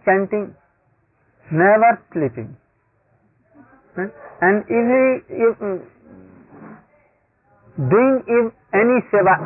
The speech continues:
at any time. She was the mother of Gaudiya Math. A, even a little child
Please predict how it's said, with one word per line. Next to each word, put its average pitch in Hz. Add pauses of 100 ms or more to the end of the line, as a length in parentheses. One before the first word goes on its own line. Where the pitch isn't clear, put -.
(100)
at 156 (120)
any 143
time. 110 (1700)
She 170
was 185
the 190
mother 202 (100)
of 180
Gaudiya 175
Math. 127 (3500)
A, 160 (140)
even 208
a 196
little 214
child 196